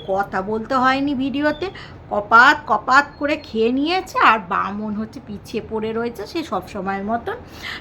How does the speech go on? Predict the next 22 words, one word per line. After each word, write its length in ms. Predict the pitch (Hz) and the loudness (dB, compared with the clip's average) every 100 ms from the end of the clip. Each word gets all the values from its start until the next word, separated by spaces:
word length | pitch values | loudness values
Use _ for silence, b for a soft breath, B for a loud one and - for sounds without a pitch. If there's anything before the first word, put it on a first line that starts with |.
| - | 2
তারপরে 560 | 233 208 220 - 269 294 | 6 8 6 2 4 6
বা-, 400 | 226 180 170 - | 6 4 0 -8
টুকলি 300 | 240 269 277 | -8 -4 -4
ঢং 360 | 190 220 220 220 | 0 2 2 0
করে 160 | 262 269 | 0 0
টক 260 | 262 196 - | 0 -2 -2
খাচ্ছে। 460 | - 190 - 196 185 B B B | -6 -6 -8 -10 -10 B B B
একজন 420 | - 208 180 226 202 | -2 -2 0 0 0
ভিউয়ার্স 360 | 208 226 262 185 | 0 2 2 0
বলেছে, 360 | 196 247 262 254 | -2 -2 -4 -8
"তোমার 280 | 226 202 | -6 -4
নাকি 260 | 196 202 262 170 | -4 -6 -8 -4
গলায় 440 | 196 185 190 196 | 2 2 2 0
ব্যায়ামও 420 | 175 202 190 190 | 0 0 0 -2
হয়েছে, 360 | 208 311 330 381 | 0 0 -2 -6
তাহলে 220 | 381 359 | -4 -6
তুমি 180 | 370 392 - | -4 -6 -4
টক 320 | 262 208 185 - | 0 2 2 -2
খেলে 260 | - 190 202 | -6 -4 -4
কী 180 | 311 330 | -2 -2
করে 260 | 415 392 | 0 -2
গা?" 240 | 196 208 | 0 0